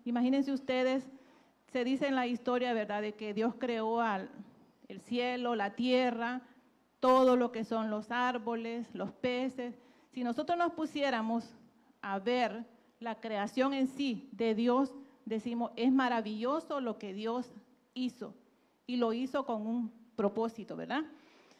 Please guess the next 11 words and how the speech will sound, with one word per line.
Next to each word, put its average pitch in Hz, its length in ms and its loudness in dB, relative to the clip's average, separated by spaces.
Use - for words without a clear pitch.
Pero 254 380 4
Él 277 240 4
lo 311 160 6
hizo 359 500 0
todo 208 540 2
y, 240 260 -12
y 240 140 -6
vio 247 240 0
que 269 180 -2
era 269 200 0
hermoso, 285 580 0